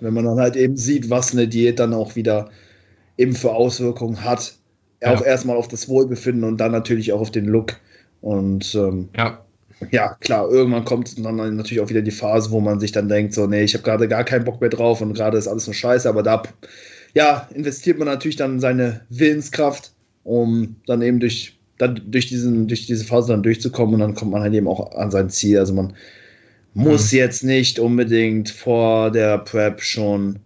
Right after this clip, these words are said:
Speaker 1: weiß ich nicht.
Speaker 2: Ja,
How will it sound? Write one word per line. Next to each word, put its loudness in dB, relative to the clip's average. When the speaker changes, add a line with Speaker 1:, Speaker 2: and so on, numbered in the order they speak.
Speaker 1:
weiß 0
ich -4
nicht. -6
Speaker 2:
Ja, -2